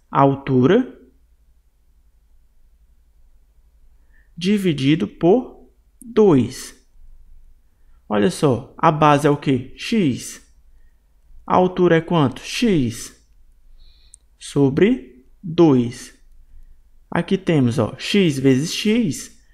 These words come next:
x ao quadrado sobre dois. E encontramos que x ao quadrado, ó,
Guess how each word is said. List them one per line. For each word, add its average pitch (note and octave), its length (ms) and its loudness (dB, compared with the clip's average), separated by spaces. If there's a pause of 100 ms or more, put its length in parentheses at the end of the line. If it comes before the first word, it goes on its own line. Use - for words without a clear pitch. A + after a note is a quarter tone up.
x - 720 -4
ao F#3+ 140 -2
quadrado D3+ 640 -4 (420)
sobre D3 840 -2
dois. D3 580 0 (960)
E - 480 -6 (300)
encontramos G3 640 -2
que - 640 -6
x D3+ 460 0
ao B2 180 0
quadrado, D3+ 580 0
ó, - 240 -12